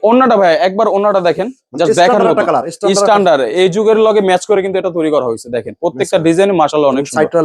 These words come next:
Speaker 2: লেসটা কিন্তু
Speaker 1: জি,
Speaker 2: অনেক
Speaker 1: লেস
Speaker 2: সুন্দর
Speaker 1: করা
Speaker 2: করা
Speaker 1: আছে, ওড়নাটা কিন্তু লেস করা আছে। আর ডিজাইনটা নিখুঁত কিন্তু। আর আমাদের স-, প্রত্যেকটা ড্রেস কিন্তু ভাইয়া রংকশ হান্ড্রেড পার্সেন্ট গ্যারান্টি। প্রত্যেকটা ড্রেসে হান্ড্রেড পার্সেন্ট, হান্ড্রেড পার্সেন্ট গ্যারান্টি দেওয়া আছে।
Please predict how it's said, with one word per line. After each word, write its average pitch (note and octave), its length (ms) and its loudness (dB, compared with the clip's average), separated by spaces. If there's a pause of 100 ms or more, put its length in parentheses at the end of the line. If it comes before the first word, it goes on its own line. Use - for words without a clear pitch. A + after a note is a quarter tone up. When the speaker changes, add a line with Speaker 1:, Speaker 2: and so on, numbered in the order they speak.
Speaker 2:
লেসটা D#3+ 220 -2
কিন্তু D#3+ 140 0
Speaker 1:
জি, D3+ 40 2
Speaker 2:
অনেক C#3 140 2
Speaker 1:
লেস F3+ 140 2
Speaker 2:
সুন্দর G#3+ 140 0
Speaker 1:
করা F#3+ 100 2
Speaker 2:
করা D#3 80 2
Speaker 1:
আছে, - 120 -6
ওড়নাটা G3+ 360 0
কিন্তু G#3 200 -2
লেস D#3 200 0
করা C#3 120 -2
আছে। G#2 180 -8 (400)
আর C#3 80 0 (120)
ডিজাইনটা G#3+ 360 2
নিখুঁত F#3+ 440 0
কিন্তু। C#3 240 -4 (380)
আর C3 80 0
আমাদের G#3 400 2
স-, - 220 -8
প্রত্যেকটা A#3 420 -2
ড্রেস G3+ 200 0
কিন্তু A3+ 240 -4
ভাইয়া G#3 200 4
রংকশ F#3 400 0
হান্ড্রেড E3+ 220 -6
পার্সেন্ট G3+ 260 -6
গ্যারান্টি। G#2+ 280 -4 (720)
প্রত্যেকটা G3+ 420 -2
ড্রেসে F3 300 2
হান্ড্রেড E3 220 -2
পার্সেন্ট, D#3+ 220 0 (200)
হান্ড্রেড E3 220 0
পার্সেন্ট F3+ 260 0
গ্যারান্টি C3+ 320 2
দেওয়া B2 180 0
আছে। G2 120 -14